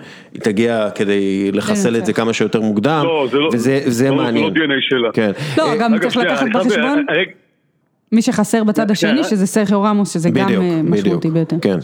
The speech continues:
Speaker 3: זה שהוא, אנחנו לא צריכים להגיד גם על האישיות וכמה שהוא השפיע, אבל שנייה, אני חייב לרגע, לחזור רגע ל-, ל-, ל-, דיברנו על ה-,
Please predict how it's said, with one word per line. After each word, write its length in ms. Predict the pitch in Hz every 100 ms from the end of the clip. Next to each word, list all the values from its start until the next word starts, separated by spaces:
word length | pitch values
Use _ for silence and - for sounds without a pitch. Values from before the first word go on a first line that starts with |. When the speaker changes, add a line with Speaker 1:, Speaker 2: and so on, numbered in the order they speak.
| - - _ -
Speaker 3:
זה 80 | 135
שהוא, 360 | 117 147 139 135
אנחנו 260 | 139 143 143
לא 60 |
צריכים 240 | 143 139 139
להגיד 220 | 120 123
גם 160 | 127
על 100 | 120
האישיות 680 | 110 107 - 107 113 143 123 -
וכמה 340 | 101 127 117 110
שהוא 160 | 120
השפיע, 260 | 104 - 135
אבל 120 | 117
שנייה, 200 | 123 165 143
אני 60 |
חייב 200 | - 165
לרגע, 240 | 170 131 131 127 -
לחזור 300 | 107 104 147
רגע 140 | 180 160
ל-, 220 | 123 117 - _ _ _ _ -
ל-, 60 | 123 123 135
ל-, 160 | 123 120
דיברנו 380 | 113 123 156 165
על 80 | 131
ה-, 180 | 123